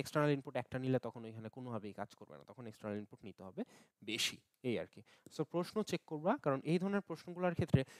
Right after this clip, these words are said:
আসলে অনেক অনেক কোশ্চেন বানানো সম্ভব, সবগুলো তো আসলে স্লাইডে দেওয়া পসিবল না, কিন্তু আমি তো তোমাকে বলে দিচ্ছি মোটামুটি কী কী টাইপের প্রশ্ন হইতে পারে। So এগুলো তোমার দায়িত্ব হচ্ছে একটু নিজে নিজে প্র্যাকটিস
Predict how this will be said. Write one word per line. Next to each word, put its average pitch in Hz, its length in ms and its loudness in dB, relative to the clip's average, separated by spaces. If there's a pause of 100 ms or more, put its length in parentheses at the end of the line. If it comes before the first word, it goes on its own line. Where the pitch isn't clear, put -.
(120)
আসলে 175 200 -6 (180)
অনেক 214 280 6
অনেক 175 220 2
কোশ্চেন 147 340 0
বানানো 127 260 2 (120)
সম্ভব, 104 280 -6 (100)
সবগুলো 135 340 -2
তো - 100 -6
আসলে 147 240 0
স্লাইডে 120 360 4
দেওয়া 127 160 6 (100)
পসিবল 117 300 -8 (100)
না, - 40 -16 (220)
কিন্তু 135 200 -8
আমি 123 120 -2
তো - 80 -10
তোমাকে 147 200 -4 (100)
বলে 175 200 4
দিচ্ছি 147 260 -6
মোটামুটি 127 380 -6
কী 131 140 -12
কী - 120 -8
টাইপের - 300 -2
প্রশ্ন 110 200 -18 (120)
হইতে 110 180 -10 (120)
পারে। 131 180 2 (360)
So - 140 -6
এগুলো 151 160 6 (180)
তোমার 160 300 0
দায়িত্ব 147 200 0 (100)
হচ্ছে - 220 -10
একটু - 200 -12
নিজে 123 220 -6
নিজে 127 120 -8 (120)
প্র্যাকটিস 123 360 -2